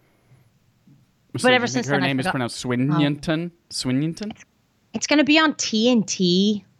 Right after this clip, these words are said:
Speaker 2: It's
Speaker 1: Ew.
Speaker 2: dynamite.
Speaker 1: <laughs>
Speaker 2: Oh, but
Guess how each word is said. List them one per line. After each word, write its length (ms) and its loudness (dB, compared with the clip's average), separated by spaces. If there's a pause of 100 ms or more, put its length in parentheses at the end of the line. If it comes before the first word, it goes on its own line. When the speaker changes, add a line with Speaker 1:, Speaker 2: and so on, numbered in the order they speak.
(460)
Speaker 2:
It's 160 -6
Speaker 1:
Ew. 60 -2
Speaker 2:
dynamite. 1400 2 (200)
Speaker 1:
<laughs> 200 -2 (200)
Speaker 2:
Oh, 420 2 (300)
but 180 4